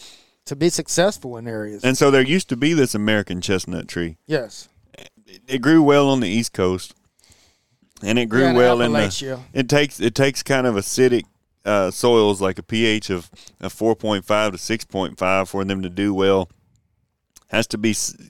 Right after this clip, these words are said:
Speaker 2: uh, sandy, doesn't do well in clay soils, has to drain well. Uh, uh, apparently needs quite a bit of rainfall.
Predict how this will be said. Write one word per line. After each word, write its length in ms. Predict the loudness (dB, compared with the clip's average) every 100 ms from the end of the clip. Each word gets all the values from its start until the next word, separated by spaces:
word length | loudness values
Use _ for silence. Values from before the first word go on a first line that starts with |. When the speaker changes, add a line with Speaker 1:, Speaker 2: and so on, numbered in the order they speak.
| 0
Speaker 2:
uh, 200 | 2 2
sandy, 600 | 0 -2 -2 -4 -6 -4
doesn't 340 | -2 0 0
do 180 | 0 2
well 240 | 4 2
in 120 | 0 -4
clay 240 | -2 -2
soils, 520 | -2 0 0 0 -4 _ _ _ -20 -6
has 180 | -4 -4
to 100 | -6
drain 420 | 0 2 2 0
well. 420 | 2 2 2 0 _ _ _ -8
Uh, 400 | -2 0 0 -4 -10 -8
uh, 320 | -2 0 -2 -6 -16 _ -14
apparently 420 | -2 0 0 0
needs 220 | 0 -2
quite 280 | 0 0 0
a 40 | 0
bit 160 | 0
of 80 | 0
rainfall. 600 | -2 -4 -4 -6 -6